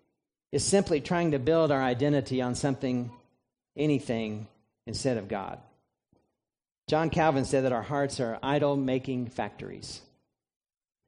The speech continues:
We habitually look to something or someone smaller than God for the thing we crave and that we need.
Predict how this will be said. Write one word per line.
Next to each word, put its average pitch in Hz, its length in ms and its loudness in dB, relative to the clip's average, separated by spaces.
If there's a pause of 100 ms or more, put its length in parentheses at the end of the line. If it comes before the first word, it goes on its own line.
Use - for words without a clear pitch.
(140)
We 151 140 2
habitually 156 480 4
look 170 200 4
to 143 100 2
something 175 460 2
or 127 80 0
someone 170 360 2
smaller 170 400 4
than 135 160 2
God 135 340 2 (140)
for 147 140 -2
the 135 100 2
thing 156 260 2
we 147 120 2
crave 120 520 0 (300)
and 123 180 -2
that 120 140 -2
we 120 140 -2
need. 113 360 -2